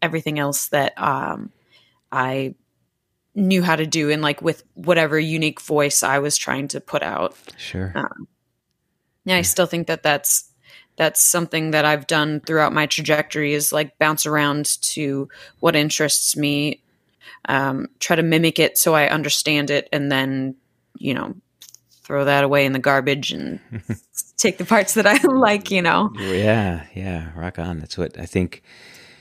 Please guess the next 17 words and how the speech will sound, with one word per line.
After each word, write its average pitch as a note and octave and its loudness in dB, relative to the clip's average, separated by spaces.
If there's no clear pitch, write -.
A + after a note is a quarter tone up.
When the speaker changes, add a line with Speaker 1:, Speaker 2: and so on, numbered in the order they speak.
Speaker 2:
that's - 2
a - -12
good F#2 4
lesson F2+ 4
for E2 4
all F2 4
creatives D2 2
who D#2+ 2
are D2+ 2
trying D2+ -2
to D2 -4
continuously D#2+ 0
revamp, D#2+ 2
reshape, D#2+ 0
re-, D#2 -2
everything, D#2 -2
their, D#2 -4